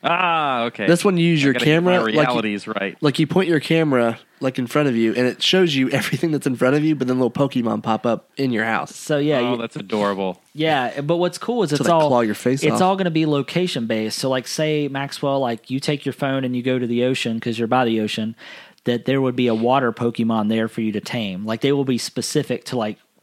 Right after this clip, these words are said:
Speaker 3: areas that you go to.
Speaker 2: And there will also be girls fleeing the scene as you chase
Speaker 3: Yeah.
Speaker 2: Pokemon through your phone
Speaker 3: <laughs> Uh, but
Speaker 2: at
Speaker 3: what,
Speaker 2: the beach.
Speaker 3: but what's also
Speaker 1: And then you're just yelling, "I gotta catch it, I gotta catch it,"
Speaker 3: <laughs> Yeah.
Speaker 1: while you're
Speaker 3: <laughs>
Speaker 1: chasing towards a random stranger.
Speaker 3: Yeah.
Speaker 1: Yeah, that's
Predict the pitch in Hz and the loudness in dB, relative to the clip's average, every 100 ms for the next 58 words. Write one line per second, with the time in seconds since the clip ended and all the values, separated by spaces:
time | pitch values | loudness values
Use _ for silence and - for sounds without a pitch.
0 | - 131 127 113 107 113 110 107 101 - | -4 -2 0 0 -4 -4 -2 -2 -2 -4
1 | 92 - 120 120 123 123 135 143 143 123 | -10 -8 -2 2 2 4 2 2 2 2
2 | 117 123 127 131 - 117 123 131 139 143 | 2 4 4 2 -2 0 0 0 -2 -4
3 | - 98 98 95 104 107 101 104 - 117 | -4 -2 -2 -2 -2 0 -2 0 0 0
4 | 120 131 113 113 190 - 113 120 110 196 | 2 2 2 0 0 0 0 0 2 2
5 | 226 254 - 262 - 170 175 226 202 214 | 4 4 2 -2 2 2 4 2 4 4
6 | 208 - 104 - - - - 170 202 175 | 4 2 2 -2 -2 -8 -2 2 4 4
7 | 208 226 190 165 190 175 175 - 160 180 | 2 2 2 2 4 4 2 2 2 2
8 | 170 165 190 254 262 - 269 240 220 196 | 2 2 2 2 0 2 0 0 0 2
9 | 214 247 - 233 202 185 170 214 - 220 | 2 0 0 -2 0 0 2 2 2 0
10 | - - 165 139 147 165 160 165 139 156 | 0 0 2 2 2 2 -2 -6 -6 -6
11 | 143 131 135 127 131 127 120 113 127 117 | -6 -6 -4 -2 -2 -2 -4 -6 -6 -6
12 | 98 92 131 123 117 117 - - | -4 0 2 2 0 -4 -10 -6